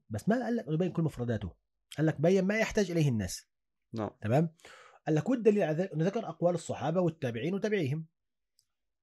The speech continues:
Speaker 1: إنه هاي من... من طرق التفسير. لو كان النبي صلى الله عليه وسلم فسر كل مفردة في القرآن، ليش لحتى تروح عند التابعين؟
Speaker 2: صح.
Speaker 1: فتش بس بكلام النبي صلى الله عليه وسلم.
Speaker 2: صح، صح، في بس نقل صح، تمام.
Speaker 1: إيه، فلما ما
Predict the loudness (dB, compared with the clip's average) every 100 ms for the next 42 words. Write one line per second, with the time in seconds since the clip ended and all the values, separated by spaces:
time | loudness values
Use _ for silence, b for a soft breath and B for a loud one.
0 | _ -6 -4 0 0 0 -2 -4 -4 -6
1 | -4 -4 -4 -6 -8 B B B -4 -2
2 | 2 2 2 -2 -4 -4 -4 -2 -4 -4
3 | -8 _ _ _ _ _ _ _ _ _
4 | _ _ -6 -4 -2 -4 -4 0 0 0
5 | -2 -4 -4 -6 -6 -8 -6 4 6 6
6 | -2 -4 -4 -4 -2 -2 -2 -2 -2 -4
7 | -6 -14 -6 -4 -2 -4 -4 -4 -4 -6
8 | -8 -10 -6 -6 -4 -6 -4 -4 -4 -4
9 | -6 -10 -12 -8 -4 -4 -4 _ -6 -2
10 | 0 0 -2 -2 -2 0 -2 -2